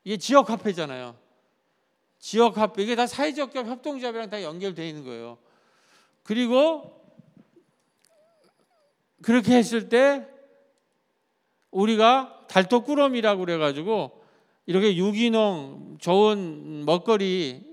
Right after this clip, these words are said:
이, 이, 이런 그 음식을 가지고 지역의 밥상 공동체를, 아까 예수 운동의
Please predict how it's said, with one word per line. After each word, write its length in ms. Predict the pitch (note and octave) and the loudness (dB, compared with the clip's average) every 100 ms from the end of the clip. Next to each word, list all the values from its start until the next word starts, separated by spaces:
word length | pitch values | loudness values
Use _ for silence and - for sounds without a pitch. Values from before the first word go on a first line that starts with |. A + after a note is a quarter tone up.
| - | -20
이, 100 | - | -14
이, 520 | F#3+ G3+ E3+ F#3 G3+ A3 | -12 -10 -10 -10 -8 0
이런 520 | A#3+ A#3+ A3+ A3 G3+ | 4 4 2 -4 -2
그 220 | G3 F#3 | 0 0
음식을 360 | G3+ F3 G3 F3+ | 0 -4 -4 -2
가지고 440 | D#3+ D3+ E3 A3+ | -2 -2 -4 -6
지역의 560 | - G3+ G3 F3+ F#3+ G3+ | -4 -2 0 0 -4 -2
밥상 340 | E3+ D#3 G#3 | -4 -2 -4
공동체를, 500 | F#3+ E3 D#3 D#3 D#3 | -4 -6 -8 -6 -2
아까 220 | F3 G#3 | 0 0
예수 280 | F#3 F#3 G3 | 0 0 -2
운동의 360 | F#3 E3 D3+ | -4 -4 -6